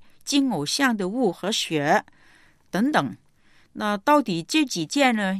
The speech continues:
也是我们基督徒伦理来说是大部分都是不好的。那这个血在我们中国人文化里面能吃吗？就引起我们很多的争论。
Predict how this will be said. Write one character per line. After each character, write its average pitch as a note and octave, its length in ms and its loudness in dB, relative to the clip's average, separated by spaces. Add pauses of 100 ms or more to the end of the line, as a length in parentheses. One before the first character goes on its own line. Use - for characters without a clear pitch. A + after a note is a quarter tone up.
也 E3+ 340 -2
是 E3+ 600 0 (160)
我 E3+ 120 -4
们 A3 400 -2
基 C#4 140 -4
督 C#4+ 120 -2
徒 A#3+ 200 -6
伦 A3 300 -2
理 E3 140 -2
来 D3+ 200 -4
说 F#3+ 300 -4
是 E3 440 -4 (360)
大 C4 180 2
部 G#3 140 -4
分 G3+ 180 -2
都 B3 120 0
是 A3 120 -6
不 A3+ 100 -8
好 C#3+ 280 -4
的。 D#3+ 200 0 (520)
那 D4+ 160 -2
这 E4+ 160 0
个 C4 180 2
血 F3 520 0
在 A#3 200 -2
我 F#3 80 -4
们 G3+ 200 0
中 F4 200 -6
国 A#3+ 80 -2
人 A#3+ 180 2
文 A3 200 -2
化 C#4 240 0
里 E3+ 100 -2
面 E3 340 -2 (400)
能 A#3 280 -2
吃 - 240 0
吗？ A#3 280 2 (440)
就 G3+ 240 0
引 A#3+ 240 0
起 - 160 -2
我 D#3 160 -2
们 G#3+ 180 0
很 D#3 180 -2
多 B3+ 200 -2
的 A3+ 100 0
争 C#4+ 340 0
论。 A3 320 -2